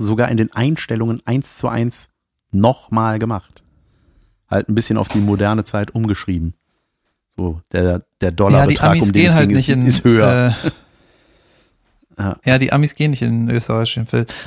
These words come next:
Speaker 2: Aber dieser Michael Haneke, ne, der macht nur sicke Fil-, äh, Filme. Zum Beispiel, ähm, heißt der Liebe mit den Alten?
Speaker 1: Oder hat er auch Antichrist gemacht? Ist das auch der?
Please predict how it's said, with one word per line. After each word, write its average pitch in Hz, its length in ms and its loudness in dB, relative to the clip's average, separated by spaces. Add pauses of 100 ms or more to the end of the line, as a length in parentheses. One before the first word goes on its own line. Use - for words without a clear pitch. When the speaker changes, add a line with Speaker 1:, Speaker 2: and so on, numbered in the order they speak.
(100)
Speaker 2:
Aber 139 180 2
dieser 127 200 0
Michael 135 260 0
Haneke, 131 280 0
ne, 120 180 2
der 123 100 0
macht 131 180 0
nur 143 120 4
sicke 120 280 -4
Fil-, - 300 -4
äh, - 140 -6
Filme. 135 260 0
Zum 135 120 -4
Beispiel, 131 420 0 (400)
ähm, 120 500 2 (380)
heißt - 180 0
der 127 100 4
Liebe 170 580 0
mit 151 140 -4
den 131 140 0
Alten? 175 520 2 (300)
Speaker 1:
Oder 95 220 -4 (580)
hat 101 240 -6
er 101 60 2
auch 87 80 -6
Antichrist 147 560 -6
gemacht? 143 220 -6
Ist - 120 -12
das 101 120 -10
auch 123 140 -8
der? 165 260 -8